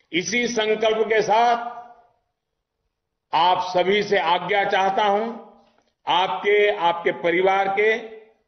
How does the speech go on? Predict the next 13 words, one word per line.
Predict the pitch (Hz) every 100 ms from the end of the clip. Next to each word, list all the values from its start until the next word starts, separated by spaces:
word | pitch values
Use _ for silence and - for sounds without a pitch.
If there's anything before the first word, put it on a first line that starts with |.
| -
उत्तम | 175 - - 214 208
स्वास्थ्य | - 175 190 202 208
के | 208
लिए | 202 196
प्रार्थना | 196 185 196 190 208
करता | 202 196 196 208
हूं। | 202 226 233 - - _ _ _ _ -
दो | 117 180 208 208
मई | 160 175 220 226 226 - - - _ _ _ _ _ 147
बंगाल | 160 165 180 180 175
के | 170
जीवन | 139 - 175 196 196
में | 202 214 220 -